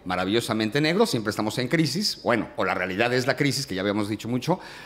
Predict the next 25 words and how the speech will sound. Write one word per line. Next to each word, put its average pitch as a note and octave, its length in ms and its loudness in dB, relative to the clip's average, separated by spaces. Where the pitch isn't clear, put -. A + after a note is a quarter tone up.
pero C3+ 160 4
también D#3+ 220 4
la G#3+ 140 4
pasión. F#2 520 0
A G#2 60 -6
mí B2 80 2
lo C#3 100 4
que - 80 -4
me A2 60 2
encanta, A#2 680 0
evidentemente, A2 600 0
de A#2+ 140 2
la C#3+ 100 4
literatura A#2 640 0
en F#2 60 -2
general A2+ 360 2
es G#2+ 160 -2
que A#2 80 -4
estamos G#2+ 460 -2
apostándole G#2 680 0
a F#2+ 40 2
la F#2 120 -2
pasión G2 320 0
como F#2 240 -2
juego E2+ 400 -2